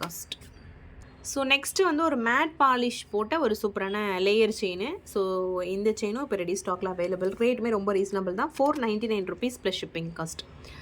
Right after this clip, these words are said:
So, மேட் பாலிஷ் இது, மைக்ரோவும் கிடையாது, அ, ஃபார்மிங் கிடையாது. மேட், நம்ம மேட் கலெக்ஷன்ஸ்லாம் வாங்குவோம்ல, so, நெக்லஸ் அதெல்லாம் வாங்குவோம்ல, so, அந்த பாலிஷ் இது. மேட்ல உங்களுக்கு வருது ஃபோர் நைன்டி நைன் ருப்பீஸ்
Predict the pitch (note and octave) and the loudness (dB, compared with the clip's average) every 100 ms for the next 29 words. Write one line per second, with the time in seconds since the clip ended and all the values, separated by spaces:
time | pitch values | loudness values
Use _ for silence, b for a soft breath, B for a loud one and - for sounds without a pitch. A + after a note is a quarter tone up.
0 | B B - A#3+ A3+ C4+ C#4 A#3+ A3+ A#3 | B B 0 4 6 4 4 2 2 0
1 | G#3+ D4 D4+ G#3 G#3 A#3+ A#3+ A3+ G3+ G3+ | -2 0 0 -2 0 0 0 0 0 0
2 | B3+ G4+ - - G3 G3 F#3+ G#3 G#3+ A3 | -2 -4 -6 -8 -6 -6 0 0 2 0
3 | A3 G3+ A#3+ B3+ G#3+ A3+ G#3 G3 - G3 | 0 -2 0 2 2 2 -2 -6 -6 -4
4 | G3 G3 A3 A#3 A#3 G#3 G#3 G3+ G3+ G3+ | -4 -2 -2 -2 0 0 0 -2 -2 0
5 | F#3+ F#3 F3+ E3+ F#3+ F#3 B B B B | 0 -2 -4 -2 -4 -6 B B B B
6 | - G#3+ G#3 A#3+ A3+ G#3+ G#3 G3+ F#3+ G#3 | 0 0 2 0 2 2 2 0 -2 -4
7 | A#3+ G3+ F#3 G#3+ G#3 F#3+ F#3+ F#3+ A#3+ B3 | 0 0 0 0 0 0 0 -2 -4 0
8 | G#3 A#3 A#3+ C#4+ D#4 G#3+ - F#3+ F3+ F3 | 2 2 -2 -2 0 0 2 2 2 2
9 | E3+ F3+ D4 - C4+ C4+ G#3+ G3+ G#3+ G#3+ | -2 -4 -6 2 2 4 2 0 0 -2
10 | G3+ F#3 F3+ B3 | -2 -4 -2 -4